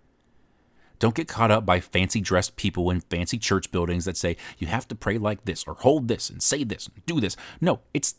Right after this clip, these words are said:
not your words, but it's the power of the Holy Spirit of God that makes your prayer effective. So pray, and do good to others. Verse twenty-nine, "For those whom he foreknew,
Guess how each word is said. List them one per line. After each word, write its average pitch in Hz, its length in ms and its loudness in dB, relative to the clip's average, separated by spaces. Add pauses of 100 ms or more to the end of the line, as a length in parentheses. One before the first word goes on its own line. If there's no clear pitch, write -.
not - 280 4
your 143 280 2
words, 156 500 2
but 143 140 -2
it's 143 100 -4
the - 100 -2
power 180 440 -2
of 110 100 -6
the 107 120 -2
Holy 175 220 2
Spirit 165 460 0
of 139 240 -8
God 170 400 0
that 95 140 -2
makes 123 400 0
your 110 100 0
prayer 151 540 -4 (320)
effective. - 600 -6 (840)
So - 120 -8
pray, 160 440 -2 (840)
and 113 140 4
do 156 100 2
good 165 200 4
to - 120 -4
others. - 440 -4 (580)
Verse 120 160 -2
twenty-nine, 120 460 2 (920)
"For 110 120 2
those 135 600 4 (140)
whom 131 240 4
he 120 100 6
foreknew, 101 680 2